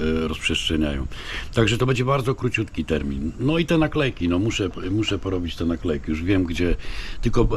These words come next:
e, porobię projekty, żeby na każdy będzie na kiełbasę taką, na taką, na taką, na, na smalec będzie,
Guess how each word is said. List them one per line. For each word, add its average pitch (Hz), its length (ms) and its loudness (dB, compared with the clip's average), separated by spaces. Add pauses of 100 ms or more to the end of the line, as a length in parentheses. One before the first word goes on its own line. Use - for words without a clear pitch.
(120)
e, 110 40 2
porobię 117 360 2
projekty, 123 680 0 (520)
żeby 104 300 0
na 107 160 0
każdy 107 320 0
będzie 92 220 0
na 90 140 2
kiełbasę 95 520 -2
taką, 113 340 -2
na 95 120 0
taką, 113 380 -2
na 95 300 -2
taką, 110 360 -2
na, 87 320 -2
na 87 180 2
smalec 113 440 0
będzie, 107 460 0